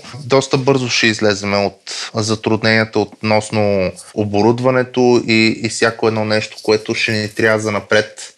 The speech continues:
И сега остава просто да мислиме, може би, малко по-мъдро върху концепциите, които имаме да правиме.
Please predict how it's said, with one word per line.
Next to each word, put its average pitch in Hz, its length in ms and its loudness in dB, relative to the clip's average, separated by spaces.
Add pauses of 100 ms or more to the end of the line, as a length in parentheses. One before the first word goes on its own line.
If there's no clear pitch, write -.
И 127 160 2
сега 127 280 2
остава 123 420 2
просто 123 320 0
да 120 340 2 (240)
мислиме, 120 520 0
може 113 340 2
би, 113 120 4
малко 113 340 0
по-мъдро 113 540 2
върху 110 300 0
концепциите, 113 720 0
които 101 280 -2
имаме 92 340 0
да - 140 -4
правиме. 82 440 -2